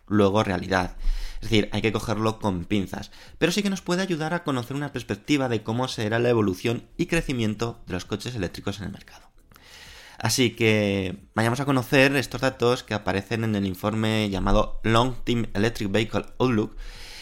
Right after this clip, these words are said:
y que, eh, te adelantamos que te van a sorprender. Hay algún que otro dato sorprendente. Lo primero que refleja este estudio, que además, pues, os, en nuestra página web, en somoseléctricos punto com,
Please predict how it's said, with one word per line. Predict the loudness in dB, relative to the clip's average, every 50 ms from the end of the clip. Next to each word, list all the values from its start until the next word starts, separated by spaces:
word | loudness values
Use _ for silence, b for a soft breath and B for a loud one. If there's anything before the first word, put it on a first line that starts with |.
| B B B
y | 2 4 4 2 2 0
que, | 0 0 2 2 2 0 0 -2 -4 -4 -4
eh, | -2 0 2 2 2 2 0 0 -2 -2 -2
te | 0
adelantamos | 0 2 0 0 0 0 -2 -2 -4 -6
que | -8 -10
te | -4 -4 -2
van | 0 0 -2
a | -2
sorprender. | -4 -6 -6 -4 -6 -4 -2 0 0 2
Hay | 2 2
algún | 2 2 0 0 0 -2 -2
que | -2 -2 -2
otro | -2 0 0
dato | 0 0 -2 0 -2 -2 -2 -4 -6
sorprendente. | -10 -6 -6 -6 -6 -6 -10 -14 -14 -14 -12 -8 -8 -8 -8 -8 -8 -6 -6 B B B B B B B B B B B B B B B 0
Lo | 0 2
primero | 2 4 4 4 2 2
que | 2
refleja | 0 0 -2 -2 -4 -4
este | -6 -6 -8
estudio, | -6 0 0 2 2 4 2 0
que | 0 -2 -2
además, | -2 0 0 2 2 0 0 -2 -8 _
pues, | -12 -12 -12 -12 -12 -12 -8
os, | -8 -6 -6 -6 -4 -4 -6 -6 -6 -4
en | -4 -4 -2 -4 -4 -4 -4
nuestra | -6 -4 -6 -6 -6
página | -6 -4 0 0 2
web, | 2 2 2
en | 0 -2
somoseléctricos | -4 -4 -4 -2 -2 -4 -6 -4 -6 -6 -6 -6
punto | -4 -4 -2 -2 -2 -2
com, | 0 0 0 0 0